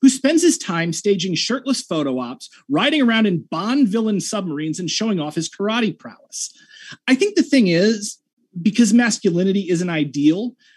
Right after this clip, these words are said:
many of us, if not all of us, are a little frightened as to whether or not we are really men. That's why you get insults like cuck and soy boy, which tend to say much more about the person who uses it than their intended target.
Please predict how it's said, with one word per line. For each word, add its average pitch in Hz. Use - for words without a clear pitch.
many 240
of 269
us, 269
if 240
not 190
all 294
of 147
us, 131
are 196
a 190
little 285
frightened 180
as 165
to 202
whether 175
or 208
not 135
we 185
are 117
really 127
men. 233
That's 311
why 269
you 233
get 175
insults 160
like 160
cuck 139
and 139
soy 135
boy, 139
which 151
tend 202
to 185
say 185
much 170
more 165
about 156
the -
person 156
who 151
uses 165
it 240
than 143
their 147
intended 139
target. 139